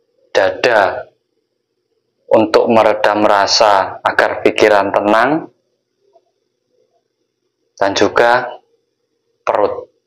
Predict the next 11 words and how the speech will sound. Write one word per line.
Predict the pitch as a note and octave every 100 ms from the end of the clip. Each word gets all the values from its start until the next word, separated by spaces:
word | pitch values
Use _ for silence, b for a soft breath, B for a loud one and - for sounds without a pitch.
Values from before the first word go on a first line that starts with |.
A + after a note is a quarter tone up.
| _ _ _ _ _ _ _ _ _ -
Nah, | F#2
ini | C3 D3
bisa | A2 - B2+ B2
untuk | G#2+ G#2+ B2+ - -
digunakan | - - G#2 G#2 G2 A2+ A2
segala | - - F#2 F#2 F#2
macam | F#2 F2 - F#2 F2+
penyakit. | F#2 F2+ E2+ E2+ - - - _ _ _ _ _ _ _ _ _ _ _ _ _
Contoh | - F2 F#2+ G2+
asam | - - F#2+ F#2
lambung, | F#2 F2+ F2 G#2 G#2+ G#2 G#2